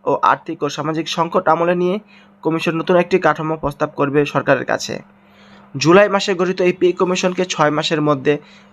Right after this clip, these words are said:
প্রতিবেদন দিতে বলা হয়েছে। তবে নির্বাচিত সরকার এসেই নতুন বেতন কাঠামো বাস্তবায়ন করবে বলে জানা গেছে। অবশ্য এই নতুন বেতন কাঠামো ঘোষণা ও বাস্তবায়ন হওয়ার আগ পর্যন্ত সরকারি চাকরিজীবীরা নিয়ম অনুযায়ী মহার্ঘ ভাতা প্রাপ্য হবেন,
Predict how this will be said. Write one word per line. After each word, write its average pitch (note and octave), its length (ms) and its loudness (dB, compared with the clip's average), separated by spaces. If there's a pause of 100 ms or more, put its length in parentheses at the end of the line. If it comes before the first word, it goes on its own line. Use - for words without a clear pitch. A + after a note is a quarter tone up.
(180)
প্রতিবেদন G3 520 4
দিতে F3+ 200 0
বলা C#3 240 4
হয়েছে। B2+ 320 -4 (580)
তবে E3 260 6
নির্বাচিত F#3+ 500 4
সরকার F3 440 2
এসেই E3 340 2
নতুন D#3+ 280 0
বেতন D3+ 240 6
কাঠামো D#3 360 2
বাস্তবায়ন C3+ 420 0
করবে C3+ 240 -2
বলে B2+ 220 -2
জানা B2+ 240 -2
গেছে। - 280 -8 (720)
অবশ্য F3 320 2
এই F#3+ 140 6
নতুন G3 280 4
বেতন F#3+ 280 4
কাঠামো F#3 340 2
ঘোষণা E3 360 2
ও D#3 180 4
বাস্তবায়ন D#3 460 0
হওয়ার C#3 260 2 (400)
আগ E3 220 2
পর্যন্ত G3 280 -4
সরকারি E3+ 360 -2
চাকরিজীবীরা F3 520 2
নিয়ম E3 260 0
অনুযায়ী E3+ 260 2
মহার্ঘ D3 280 4
ভাতা D3 280 4 (360)
প্রাপ্য F3 300 0
হবেন, - 320 0